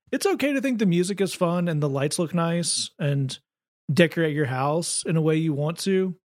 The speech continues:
Like, that's a perfectly legitimate and sometimes useful way into enjoying this time of year for yourself. You know, if you like, you like the cookies and you, you think the, you know, hanging a wreath on the front door looks good, then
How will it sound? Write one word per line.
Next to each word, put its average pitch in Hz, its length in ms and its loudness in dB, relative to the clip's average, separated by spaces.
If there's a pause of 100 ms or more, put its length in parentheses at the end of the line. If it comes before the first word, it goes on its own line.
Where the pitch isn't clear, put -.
Like, 175 180 2 (500)
that's 226 160 2
a 311 40 0
perfectly 233 460 0
legitimate 180 800 0
and 156 460 0 (360)
sometimes 180 540 2
useful 165 600 0
way 151 220 2
into 160 600 0
enjoying 156 480 0
this 151 120 -2
time 160 240 0
of 135 100 -4
year 151 340 0 (400)
for 165 100 6
yourself. 151 600 0
You 127 60 -6
know, 131 80 -2
if 139 100 -2
you 139 80 2
like, 151 280 -2 (420)
you 160 80 4
like 175 140 2
the 175 80 -2
cookies 208 440 0
and 143 280 0
you, 139 80 -2
you 139 140 -2
think 165 280 -2
the, 143 380 0
you 151 100 -4
know, 135 100 -2
hanging 165 240 2
a 151 40 2
wreath 165 300 0
on 165 140 0
the 143 340 0 (560)
front 180 180 6
door 175 240 2
looks 208 240 0
good, 185 480 0
then 156 280 0